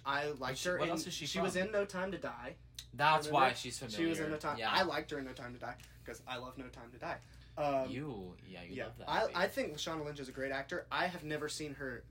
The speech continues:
Speaker 1: this good, too. I think this is the best I've
Speaker 2: True.
Speaker 1: ever seen her.
Speaker 2: Yeah.
Speaker 1: So I think she could get Best Supporting Actress.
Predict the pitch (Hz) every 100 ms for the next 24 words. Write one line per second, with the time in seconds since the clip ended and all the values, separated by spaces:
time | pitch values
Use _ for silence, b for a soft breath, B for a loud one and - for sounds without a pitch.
0 | 123 135 - 151 143 104 - 131 117 156
1 | 147 151 135 - 120 107 190 110 113 123
2 | 101 - 110 160 180 - 143 165 175 202
3 | 160 170 165 160 147 - 139 - 147 143
4 | 131 131 127 156 147 -